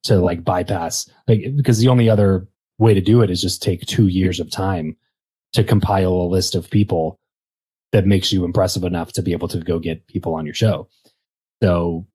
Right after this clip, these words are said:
you know, if you wanna not wait two years and you wanna do it now, then you can do that with Guestio. So yeah, it was, it was kinda solving my own problem, um, that I had previously to starting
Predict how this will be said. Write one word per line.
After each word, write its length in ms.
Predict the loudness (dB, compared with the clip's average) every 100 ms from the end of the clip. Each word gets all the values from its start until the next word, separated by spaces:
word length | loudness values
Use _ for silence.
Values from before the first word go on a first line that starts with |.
| _
you 100 | -2
know, 120 | -2 -2
if 120 | -2
you 80 | -2
wanna 300 | 0 -2 -2
not 400 | 2 4 2 0
wait 300 | 2 4 4
two 160 | 4 4
years 380 | 4 4 2 2
and 100 | 4
you 80 | 4
wanna 180 | 4
do 160 | 4 2
it 100 | 4
now, 520 | 4 4 4 0 -2 -6
then 540 | 0 2 4 2 0 0
you 120 | 2
can 100 | 4
do 120 | 6 4
that 240 | 2 -6 -8
with 140 | -6
Guestio. 400 | -4 -4 -6 -12 -16 _ _ _ _ 0
So 300 | 2 2 0
yeah, 180 | 2 2
it 60 | 4
was, 200 | 2 2
it 80 | 2
was 160 | 2
kinda 240 | 2 2 4
solving 400 | 4 4 6 6
my 160 | 4
own 160 | 4 2
problem, 640 | 2 0 0 0 -2 -6 -10 _ _ _
um, 460 | -4 -2 -4 -4 -8 _ _
that 100 | -2
I 100 | 0
had 260 | -4 -6 -4
previously 680 | -2 -2 -4 -4 -6 -8 _ _
to 140 | -4 -2
starting 500 | -2 -4 -6 -8